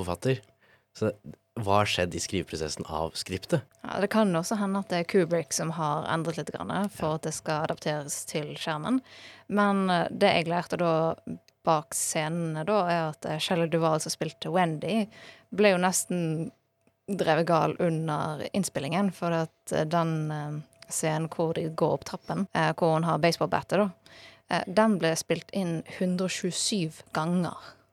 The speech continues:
Speaker 1: I know.
Speaker 2: Ja. Og hennes mentale helse har tydeligvis, eh, vært ganske dårlig i etterkant av innspillingen av The Shining.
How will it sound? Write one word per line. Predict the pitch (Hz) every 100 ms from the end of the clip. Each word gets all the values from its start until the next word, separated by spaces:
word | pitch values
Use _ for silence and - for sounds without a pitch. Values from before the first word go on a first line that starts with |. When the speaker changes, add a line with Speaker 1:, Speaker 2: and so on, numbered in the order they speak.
| _ - 87
Speaker 1:
I | 95
know. | 92 90 - - _ -
Speaker 2:
Ja. | 202 196 214 - - - - -
Og | 196 202 196
hennes | 208 -
mentale | 220 240 190
helse | 175 175 185 -
har | 190 185
tydeligvis, | 180 160 160 160 165 - -
eh, | 156 156 160 - - - - _ - 185
vært | 180 -
ganske | 156 -
dårlig | 165 151 165
i | 175
etterkant | - 180 - - 165 -
av | 170 156 151 -
innspillingen | 165 - 165 156
av | -
The | 170
Shining. | 208 202 175